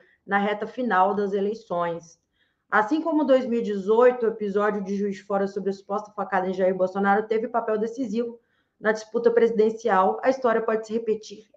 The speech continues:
em dois mil e vinte e dois. Segundo a Folha de São Paulo, reportagem, a Polícia Federal, emparelhada por Bolsonaro, tentará obter novo depoimento de Adélio Bispo de Oliveira. Ao que tudo indica,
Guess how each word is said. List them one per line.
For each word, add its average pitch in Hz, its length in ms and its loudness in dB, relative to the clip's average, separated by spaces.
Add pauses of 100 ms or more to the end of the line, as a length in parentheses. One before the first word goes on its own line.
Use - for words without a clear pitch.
em 254 360 4 (320)
dois 226 240 4
mil 220 160 2
e 220 60 0
vinte 226 200 -2
e 233 40 -4
dois. 196 640 0 (480)
Segundo 240 360 2
a 285 40 4
Folha 240 220 4
de 233 80 -2
São 208 160 0
Paulo, 226 280 6
reportagem, 202 880 0 (280)
a - 60 -6
Polícia 226 320 2
Federal, 226 600 4
emparelhada 220 800 6
por 202 180 0
Bolsonaro, 202 560 -2 (280)
tentará 302 480 6
obter 240 440 4
novo 330 540 6
depoimento 240 720 2
de 202 120 -4
Adélio 196 360 4
Bispo 190 380 -8
de 190 80 -4
Oliveira. 190 540 0 (360)
Ao 196 140 4
que 214 100 -4
tudo 254 180 0
indica, 247 640 -2